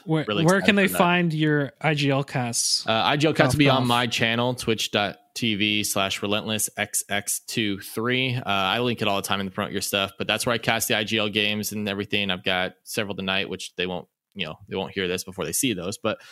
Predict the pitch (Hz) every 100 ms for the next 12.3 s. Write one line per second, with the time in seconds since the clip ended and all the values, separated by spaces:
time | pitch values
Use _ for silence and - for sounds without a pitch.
0 | - - - 131 175 127 113 104 - -
1 | 117 - - 123 131 127 123 120 117 110
2 | 101 104 117 104 113 107 101 101 104 101
3 | 98 95 98 98 101 101 98 98 98 95
4 | 90 - - - 95 95 92 95 - -
5 | - - - 95 90 82 71 67 - _
6 | _ _ _ - - 104 117 117 107 95
7 | 104 98 95 98 92 90 87 82 82 -
8 | _ _ 113 104 95 98 95 92 - 98
9 | 90 90 - 85 82 85 85 85 80 82
10 | 76 76 - 82 80 - 82 87 - 82
11 | - 80 - 78 - - 85 90 95 95
12 | 104 101 92